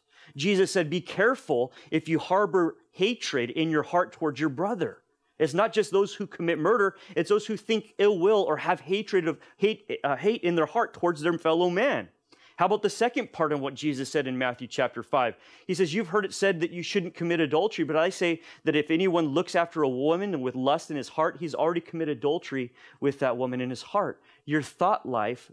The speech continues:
matters to God. Now, this is the way he put this to the religious leaders of the day, the scribes and the Pharisees. In Matthew chapter twenty-three, he was telling them how hypocritical their religious activity was,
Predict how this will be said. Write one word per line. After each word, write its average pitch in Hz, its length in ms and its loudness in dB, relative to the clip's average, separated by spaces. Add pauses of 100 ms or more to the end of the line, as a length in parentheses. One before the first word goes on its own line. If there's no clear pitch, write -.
matters 143 720 -4 (300)
to 135 120 -4
God. 104 360 -6 (1000)
Now, 151 260 2 (200)
this 165 160 2
is 185 80 2
the 170 100 0
way 165 140 4
he 147 140 0
put 190 300 -2
this 131 260 0
to 131 280 2 (320)
the 131 280 2 (240)
religious 156 420 2
leaders 160 300 2
of 127 100 0
the 123 80 -2
day, 120 120 0
the 113 100 -4
scribes 147 440 0
and 127 100 -8
the 117 60 -2
Pharisees. 143 560 0
In 127 160 -4 (380)
Matthew 156 280 0
chapter 151 280 -2
twenty-three, 165 540 0
he 151 140 4
was 143 160 0
telling 208 400 2
them 147 140 0
how 156 180 0
hypocritical 220 840 0
their 190 160 0
religious 185 560 2 (120)
activity 156 500 0
was, 131 380 2